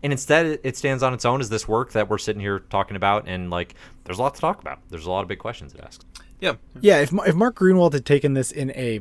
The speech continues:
Speaker 3: "Let's kinda do a, a Justice League story because I wanna do one in the Marvel Universe," it would have been such a snooze fest.
Speaker 1: Oh, yeah.
Speaker 3: So, like, uh, like, above, uh,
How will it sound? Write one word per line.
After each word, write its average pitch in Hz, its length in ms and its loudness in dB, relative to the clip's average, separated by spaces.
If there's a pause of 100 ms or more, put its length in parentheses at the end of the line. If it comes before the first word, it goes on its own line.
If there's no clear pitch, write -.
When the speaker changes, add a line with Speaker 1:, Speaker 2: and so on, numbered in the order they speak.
(440)
Speaker 3:
"Let's 139 260 0
kinda 135 220 0
do 123 240 2
a, 110 80 2 (100)
a 123 60 -4
Justice 117 500 -4
League 131 160 -2
story 131 540 -2
because 123 400 -6
I 120 80 0
wanna 120 240 -4
do 117 180 -2
one 123 220 -2
in 120 240 -4
the 117 60 -6
Marvel 117 340 -4
Universe," 123 480 0
it 151 100 -2
would 151 140 6
have 143 100 4
been 131 140 -2
such - 280 -4
a 120 40 -6
snooze 107 360 -8
fest. 92 260 -8
Speaker 1:
Oh, 101 100 2
yeah. 78 240 -6 (240)
Speaker 3:
So, 156 340 8 (240)
like, 170 240 6
uh, 175 160 6
like, 165 140 4
above, 180 420 10
uh, 147 120 0